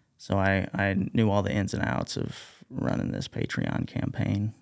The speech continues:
and I knew I could do it for R two R. And yeah, the first release was Banjo Joe, um, of the Whistle Pigs. And he,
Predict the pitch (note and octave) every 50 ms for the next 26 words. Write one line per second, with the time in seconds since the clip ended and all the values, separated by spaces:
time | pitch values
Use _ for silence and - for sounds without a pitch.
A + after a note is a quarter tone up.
0 | - - A2+ G#2+ G2+ G2+ G#2+ G2+ G2 G2+ - A2 A2 A2+ A2+ - - - - A2
1 | A2 G#2 G#2 G#2+ - - _ _ - A2+ A2+ G#2+ - B2 A#2+ A#2+ C3+ C#3 C3 B2
2 | C3 B2 - _ _ _ _ _ _ _ _ _ _ _ _ _ _ _ _ _
3 | _ _ _ _ - A#2 A2+ A2 A2 A2 G#2 A2+ C3+ D#3+ A2 G2 F#2+ - A#2 A2+
4 | A2 - - A2+ A2+ A#2 B2 C3+ - - A2+ G2 G#2+ A2+ A2+ A2+ A2+ G#2+ A2 A#2
5 | A2 G#2+ G2 A2 A2+ A2 A2 A2 A#2 B2 C#3+ D3+ D#3 - - - A2+ A2 A2 G#2+
6 | G#2 G2+ G2+ G2 A2 C3 - _ _ _ _ _ _ _ _ - A2 F#2 - G#2
7 | A2+ A2+ - - G2+ - - B2 A#2+ A2 A#2 A#2+ C3 D#3 E3 D#3+ - - - -
8 | - _ _ _ _ _ _ _ _ _ _ _ _ _ _ _ _ _ - -
9 | - - _ _ _ _ _ _ - - A2 G#2+ G#2 G#2 G#2 G2 F#2 G#2 G#2